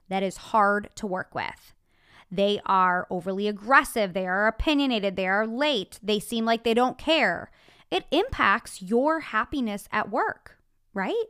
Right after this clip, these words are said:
It impacts your job. And the really funny part of this episode, the behind the scenes of the <laughs> creation of episode fifty-four, is that my husband and I got in a huge fight while recording this episode,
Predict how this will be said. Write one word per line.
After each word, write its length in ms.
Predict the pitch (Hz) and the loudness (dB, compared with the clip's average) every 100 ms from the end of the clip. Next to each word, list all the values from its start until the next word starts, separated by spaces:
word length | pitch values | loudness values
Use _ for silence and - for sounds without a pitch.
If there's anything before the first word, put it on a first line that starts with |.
| _ | _
It 140 | - | -6
impacts 500 | 294 339 381 370 - | -4 -2 -2 -4 -6
your 280 | 220 247 262 | -6 -2 -2
job. 460 | 254 277 370 - - - _ - - - - _ - | -2 -2 -2 -4 -12 -20 _ -20 -20 -20 -20 _ 2
And 300 | 285 285 262 - | 4 2 0 -4
the 120 | 240 | -2
really 280 | 269 403 480 | 0 2 0
funny 300 | - 247 277 | 2 2 2
part 220 | - 185 | 0 -4
of 100 | 170 | -4
this 160 | 180 - | -8 -6
episode, 480 | 180 - - 175 175 | -4 -4 -4 -6 -2
the 60 | |
behind 400 | 202 240 247 240 | 0 2 2 2
the 80 | 220 | 0
scenes 680 | 208 - 285 269 196 185 180 | -2 -4 -2 0 0 -4 -4
of 160 | - 226 | -4 -2
the 80 | 247 | -2
<laughs> 0 | |
creation 500 | - 349 294 262 247 | 8 10 10 6 2
of 100 | 220 | 4
episode 400 | 214 214 214 196 | 4 4 0 0
fifty-four, 760 | 214 196 180 294 311 202 196 - - - - - | -2 -4 -4 4 6 6 4 -4 -16 -18 -8 0
is 320 | 247 247 226 - | 2 2 0 -4
that 360 | 226 226 220 220 | 2 4 4 2
my 220 | 214 202 | 0 0
husband 460 | 196 262 370 311 | 2 2 2 0
and 100 | 233 | 2
I 440 | 190 175 175 185 - | 2 4 2 -2 -6
got 240 | 202 220 214 | -8 -6 -4
in 60 | |
a 60 | 220 | -6
huge 400 | 208 277 285 285 | -6 -4 -4 -2
fight 340 | 247 214 208 | 0 2 0
while 640 | 190 175 196 208 208 208 202 | -6 -4 4 6 8 4 0
recording 560 | 196 196 214 202 180 | -4 -2 0 0 -2
this 140 | 175 175 | -6 -6
episode, 720 | - 208 196 107 78 107 214 | -4 -4 -4 -4 -4 -4 -8